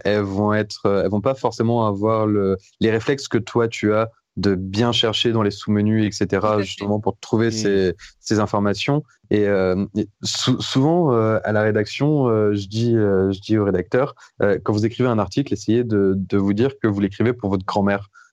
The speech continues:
Speaker 1: C'est, et là, c'est, c'est un peu pareil. On... Le, je trouve que le site n'a pas été pensé pour une grand-mère. C'est quelqu'un qui n'a pas l'habitude du numérique. Euh,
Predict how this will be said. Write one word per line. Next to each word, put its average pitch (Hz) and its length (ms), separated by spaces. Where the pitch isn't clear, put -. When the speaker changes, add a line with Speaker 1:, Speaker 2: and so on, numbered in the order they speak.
Speaker 1:
C'est, 98 560
et 107 240
là, 123 160
c'est, - 260
c'est - 140
un 113 60
peu 120 100
pareil. 131 320
On... 95 540
Le, 107 280
je 110 80
trouve 165 160
que 131 80
le 110 40
site 165 180
n'a 117 80
pas 117 140
été 123 200
pensé 101 260
pour 107 160
une 101 100
grand-mère. 123 360
C'est 101 560
quelqu'un 113 260
qui 123 160
n'a 107 100
pas 120 160
l'habitude 120 460
du 110 160
numérique. 107 500
Euh, 98 380